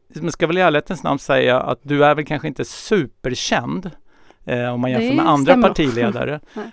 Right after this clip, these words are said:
Speaker 1: Ehm, så att jag tänkte ändå för lyssnarens skull att vi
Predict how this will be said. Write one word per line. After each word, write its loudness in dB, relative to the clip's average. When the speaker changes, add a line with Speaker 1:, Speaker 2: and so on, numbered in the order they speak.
Speaker 1:
Ehm, -2
så -4
att -4
jag -2
tänkte -2
ändå 0
för -8
lyssnarens -4
skull -2
att -8
vi -6